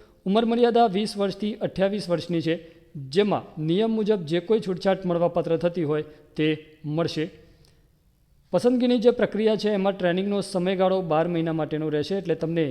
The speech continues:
સૌથી પહેલાં બાર મહિના માટે ટ્રેનિંગ આપવામાં આવશે, જે દરમિયાન તમને સ્ટાઇપેન્ડ પંદર હજાર રૂપિયા ટ્રેનિંગ સમય દરમિયાન તમને સ્ટાઇપેન્ડ મળશે. પરીક્ષા લેવામાં આવશે, તેમાં સો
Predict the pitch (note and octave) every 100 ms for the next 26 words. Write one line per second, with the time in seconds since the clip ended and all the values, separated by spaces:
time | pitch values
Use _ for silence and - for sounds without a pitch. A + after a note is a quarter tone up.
0 | - - - F3+ F3 G3 F3+ F3 D3+ E3
1 | E3 D#3+ D#3+ D3 D3+ C#3 D3+ D3 D#3 D#3
2 | F3 E3+ E3 E3 F#3+ - - - _ _
3 | D#3 G3+ A3 A3+ A#3+ A3 G3+ G3+ G3 -
4 | F#3 F3+ G#3 G3+ F3+ F3 F#3 E3+ F3 E3+
5 | E3+ E3 C#3 - - - _ F#3 F#3 G3+
6 | A3+ A3 - F#3+ G3 F#3+ F3 F3 F#3 F#3+
7 | F#3 E3+ E3+ E3+ D3 C#3 D#3+ E3 E3+ D#3+
8 | G3 - - - _ _ _ F#3+ A3 A#3+
9 | A#3 A3+ A3+ A3 G#3+ G#3 G#3 G#3 F#3+ F#3+
10 | - F#3+